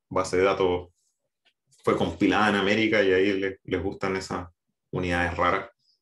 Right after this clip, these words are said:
Eh, entonces, esta es la variable que queremos predecir, y yo les pido que ustedes trabajen con tres variables independientes. Eh, de hecho,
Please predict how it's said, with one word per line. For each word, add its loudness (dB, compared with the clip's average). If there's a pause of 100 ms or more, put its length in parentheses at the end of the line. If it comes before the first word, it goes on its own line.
(840)
Eh, 4 (1700)
entonces, 2
esta 4
es 8
la 4
variable 4
que -2
queremos 2
predecir, 2 (200)
y 4
yo 6
les 4
pido 4
que 2
ustedes 2
trabajen 2
con -2
tres 4
variables 4
independientes. 0 (1200)
Eh, 2 (1200)
de 0
hecho, 2